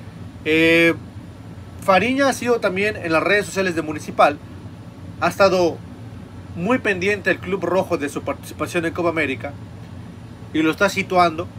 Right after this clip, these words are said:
como de, pues, de sus jugadores, de lo que Municipal aporta en esta Copa América. ¿Se va o se queda? A ver,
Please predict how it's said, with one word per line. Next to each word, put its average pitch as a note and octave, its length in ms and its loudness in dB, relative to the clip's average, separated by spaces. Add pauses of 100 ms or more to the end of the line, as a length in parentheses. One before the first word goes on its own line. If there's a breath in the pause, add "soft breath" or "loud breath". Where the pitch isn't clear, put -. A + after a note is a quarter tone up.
(400)
como E3 300 2
de, D#3 100 2
pues, C#3 220 -6
de C#3+ 80 -2
sus - 140 -12
jugadores, D3 720 4
de C#3+ 140 -2
lo A#2+ 300 -10
que C#3+ 80 -8
Municipal C3 480 -2
aporta C3+ 400 -2
en B2+ 60 -6
esta B2+ 200 -8
Copa B2+ 220 -6
América. C#3 380 -4 (680)
¿Se F#3+ 180 2
va A3 140 8
o G#3 80 2
se G3 160 -2
queda? C3 300 0 (840)
A D#3 120 2
ver, E3 260 6